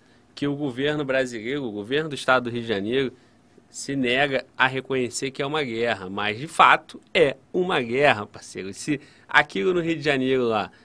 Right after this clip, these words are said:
não é guerra, não sabemos mais o que que é. Então, experiência policial de quem tá no confronto, realidade da mulher na polícia, realidade da mulher, não só na polícia, mas no confronto,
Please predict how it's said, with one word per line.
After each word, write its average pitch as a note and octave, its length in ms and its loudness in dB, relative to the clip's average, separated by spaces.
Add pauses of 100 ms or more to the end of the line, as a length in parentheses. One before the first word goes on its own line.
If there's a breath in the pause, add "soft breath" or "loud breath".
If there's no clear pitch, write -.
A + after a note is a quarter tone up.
(120)
não C#3 180 -2
é C3 120 0
guerra, C3+ 540 -2 (840)
não B2+ 180 -2
sabemos B2 460 -2
mais A#2+ 300 -2
o B2 60 -20
que B2+ 120 -6
que C#3 200 -4
é. F2 120 -4 (220 soft breath)
Então, E3 400 -2 (240 loud breath)
experiência D#3+ 640 0
policial D3+ 800 4 (180 loud breath)
de C3 160 -4
quem C#3+ 180 0
tá C#3 160 2
no C#3+ 100 0
confronto, C3+ 560 -4
realidade F3 600 0
da F3+ 140 0
mulher E3 380 -2 (500 soft breath)
na D#3 300 6
polícia, F3 720 -4
realidade F3 600 2
da F3+ 180 2
mulher, E3 360 2
não G3 200 0
só G3+ 240 0
na G3 120 0
polícia, F3 440 -6
mas E3 220 -4
no E3+ 100 -2
confronto, D#3+ 680 -2